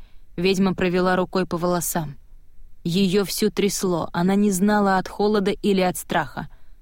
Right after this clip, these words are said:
Темная магия опустошала мир — а ее мучил дневник умершей сестры. Темсин заслужила наказание, но почему именно сейчас?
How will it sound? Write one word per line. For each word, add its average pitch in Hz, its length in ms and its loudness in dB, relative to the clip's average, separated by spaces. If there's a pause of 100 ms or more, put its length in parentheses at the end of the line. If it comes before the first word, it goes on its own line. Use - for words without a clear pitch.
(380)
Темная 185 400 2
магия 185 460 2
опустошала 185 800 -2
мир — 180 320 0 (500)
а 185 80 0
ее 190 340 2
мучил 214 400 2
дневник 190 600 2
умершей 208 440 0
сестры. - 600 -4 (1000)
Темсин 180 420 0
заслужила 185 580 0
наказание, 165 760 -2 (300)
но 202 120 0
почему 208 540 2
именно 208 460 4
сейчас? 202 720 -2